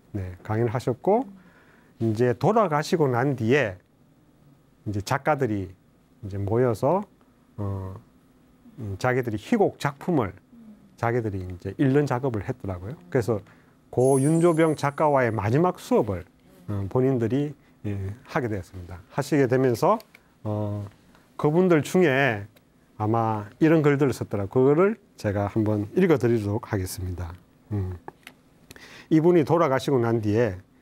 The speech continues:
어, 제자들의 이야기입니다. 음, 사랑하는 스승을 하늘로 떠나보낸 제자들이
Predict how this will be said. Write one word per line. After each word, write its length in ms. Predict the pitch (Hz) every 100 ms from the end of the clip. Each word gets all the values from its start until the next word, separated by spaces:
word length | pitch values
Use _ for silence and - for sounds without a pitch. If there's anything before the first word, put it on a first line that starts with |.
| _ 104
어, 120 | 101
제자들의 480 | - 117 135 156 120
이야기입니다. 580 | 98 95 92 90 90 92 _ _ _ -
음, 200 | 104 92 - - - - - _ _ -
사랑하는 800 | - 147 156 165 165 185 220 220
스승을 400 | - 139 151 131
하늘로 460 | - 170 143 143
떠나보낸 600 | 147 135 131 120 123 156
제자들이 680 | 156 107 113 104 104 131 95